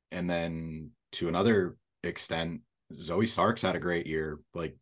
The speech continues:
the stuff with Trish and Becky. So she's, you know,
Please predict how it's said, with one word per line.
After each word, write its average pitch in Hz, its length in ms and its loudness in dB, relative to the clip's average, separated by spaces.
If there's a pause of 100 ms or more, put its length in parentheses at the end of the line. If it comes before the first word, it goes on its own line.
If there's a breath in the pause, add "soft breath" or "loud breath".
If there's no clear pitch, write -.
(240)
the 92 80 -2
stuff 90 320 -2
with 92 160 0
Trish 90 300 -2
and 90 140 0
Becky. 82 360 0
So 80 200 -4
she's, 98 500 0 (760 soft breath)
you 95 80 -2
know, 87 260 0